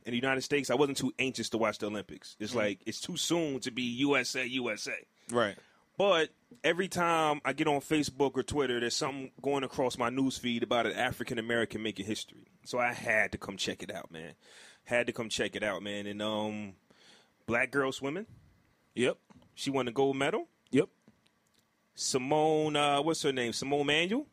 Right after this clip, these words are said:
Speaker 1: the first African American woman to win an individual event in Olympic swimming.
Speaker 2: Respect.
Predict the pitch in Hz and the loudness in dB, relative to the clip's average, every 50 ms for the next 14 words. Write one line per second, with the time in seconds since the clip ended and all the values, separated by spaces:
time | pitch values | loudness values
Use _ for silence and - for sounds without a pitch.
0 | _ _ _ - - 107 - 160 151 139 - - 143 147 - - 143 - 156 143 | _ _ _ -8 -8 -2 2 2 2 2 2 0 -2 -2 -2 -4 -4 -4 -4 -2
1 | 143 143 143 143 135 143 135 127 143 143 147 139 - - 135 131 131 131 120 - | 0 0 0 0 0 -2 -2 -2 0 0 -2 -2 -4 -4 -4 -2 -2 -4 -4 -6
2 | 135 135 135 127 135 139 131 135 131 117 104 92 - _ _ _ _ _ - 113 | -4 -4 -2 0 0 0 0 0 0 0 0 -2 -6 _ _ _ _ _ -8 -6
3 | 113 104 104 127 135 139 - - 110 107 104 104 123 135 131 - 113 - - - | -6 -4 -2 -2 -4 -4 -4 -6 -4 -4 -4 -4 -4 -4 -4 -4 -4 -4 -4 -4
4 | - 101 123 131 139 147 160 180 175 - 117 120 117 - - 131 127 151 - | -4 -2 -2 -2 -2 -2 -6 -8 -4 0 0 0 0 2 2 0 0 0 -4